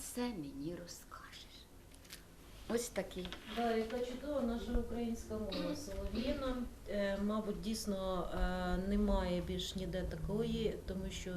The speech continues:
Speaker 2: ну, одне задоволення нею розмовляти, і дійсно ми повинні підтримувати І, е, я хочу сказати ось що. М, ви знаєте, із початку двадцять четвертого лютого до нас, е,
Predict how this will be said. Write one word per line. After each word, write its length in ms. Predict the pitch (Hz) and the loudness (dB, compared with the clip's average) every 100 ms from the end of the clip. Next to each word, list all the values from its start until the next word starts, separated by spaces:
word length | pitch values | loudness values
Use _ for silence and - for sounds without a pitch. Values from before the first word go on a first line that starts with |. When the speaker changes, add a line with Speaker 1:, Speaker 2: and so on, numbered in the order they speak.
| 165 | -2
Speaker 2:
ну, 160 | 247 226 | 2 4
одне 280 | 208 220 | 4 4
задоволення 720 | 208 - 208 196 190 175 170 170 | 0 0 0 2 2 0 0 2
нею 300 | 180 175 175 | 2 2 0
розмовляти, 540 | - 202 233 262 208 | -2 0 2 2 2
і 100 | 185 | 0
дійсно 400 | 170 220 - 202 | 0 -2 0 0
ми 100 | 190 | 0
повинні 440 | 190 185 202 202 | -2 -2 0 0
підтримувати 1120 | 185 - - 214 196 180 175 - 175 170 165 170 - - - - - - - - - | 0 -6 -2 2 2 2 0 0 0 2 2 0 -8 -10 -10 -10 -12 -12 -14 -10 0
І, 340 | 214 208 202 | 2 6 6
е, 480 | 190 175 185 185 175 | 6 4 2 2 2
я 160 | 202 233 | 6 6
хочу 240 | 247 254 | 4 -2
сказати 500 | 247 240 233 226 226 | 0 2 4 4 4
ось 160 | 226 208 | 4 4
що. 340 | - 180 170 165 185 | 2 2 2 2 -4
М, 220 | 190 190 | -4 -2
ви 60 | 196 | 0
знаєте, 460 | 233 247 247 214 196 208 | 4 4 4 4 0 0
із 200 | 202 - | -2 -2
початку 500 | 214 - 214 - 180 | -4 0 0 0 -2
двадцять 400 | 185 190 185 - | 0 -2 -4 -6
четвертого 580 | - 196 - 214 208 | 0 0 2 2 4
лютого 480 | 208 269 - 254 208 | 4 4 4 4 4
до 140 | 190 190 | 4 2
нас, 440 | 190 190 185 - | 2 0 -2 -2
е, 600 | 185 180 175 175 175 165 | 0 2 4 4 4 4